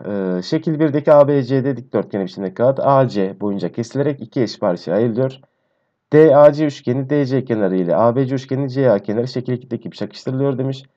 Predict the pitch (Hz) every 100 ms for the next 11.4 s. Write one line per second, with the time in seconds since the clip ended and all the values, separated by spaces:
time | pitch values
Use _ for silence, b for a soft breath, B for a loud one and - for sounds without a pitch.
0 | _ _ - 170 165 151 139 156 156 156
1 | 151 147 143 - - - 135 110 92 82
2 | 131 135 - _ _ _ _ - 139 147
3 | 131 117 127 113 117 131 - 127 147 135
4 | _ _ - 135 127 143 143 131 117 110
5 | 95 90 85 87 127 113 123 139 b b
6 | b b _ 175 180 170 160 156 160 160
7 | 156 165 147 131 107 - 143 151 - -
8 | 139 131 131 107 92 95 110 110 98 98
9 | 101 143 131 131 113 104 92 90 156 160
10 | 107 - - _ _ _ - 170 196 180
11 | 180 151 110 -